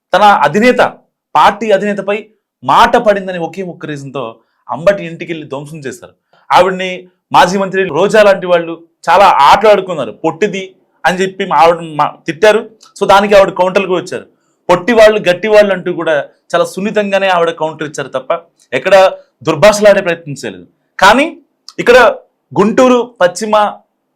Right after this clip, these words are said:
ఇటు టీడీపీ కార్యకర్తల్లో మాత్రం ఆవిడ లాస్ట్ ప్లేస్ ఉంటాన్ని నిజంగా చాలా మంది జీర్ణించుకోలేకపోతున్నారు.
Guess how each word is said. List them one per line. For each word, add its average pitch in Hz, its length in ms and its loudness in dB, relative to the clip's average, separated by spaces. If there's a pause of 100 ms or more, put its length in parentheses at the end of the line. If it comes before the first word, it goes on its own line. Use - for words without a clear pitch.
(140)
ఇటు 165 380 0
టీడీపీ 220 720 -4
కార్యకర్తల్లో 170 640 -4
మాత్రం 147 360 -8 (260)
ఆవిడ 175 240 4
లాస్ట్ 165 540 0
ప్లేస్ 190 260 -4
ఉంటాన్ని 156 580 -8 (280)
నిజంగా 156 320 -8
చాలా 139 140 0
మంది 139 180 -12
జీర్ణించుకోలేకపోతున్నారు. 110 960 -14